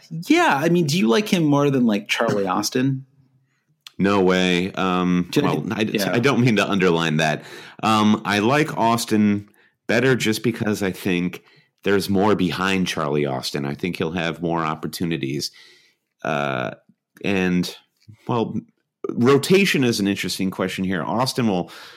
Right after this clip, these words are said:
Speaker 2: almost assuredly be rotated during the fixture pileup,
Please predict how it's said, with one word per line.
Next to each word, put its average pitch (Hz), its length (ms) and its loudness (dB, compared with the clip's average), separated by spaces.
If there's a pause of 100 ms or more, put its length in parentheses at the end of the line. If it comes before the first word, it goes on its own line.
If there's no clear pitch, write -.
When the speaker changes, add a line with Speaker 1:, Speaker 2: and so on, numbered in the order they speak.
(180)
Speaker 2:
almost 98 360 0
assuredly 85 560 0
be 82 180 0
rotated 82 640 0
during 82 280 -2
the 78 60 -4
fixture - 360 -8
pileup, 82 500 -6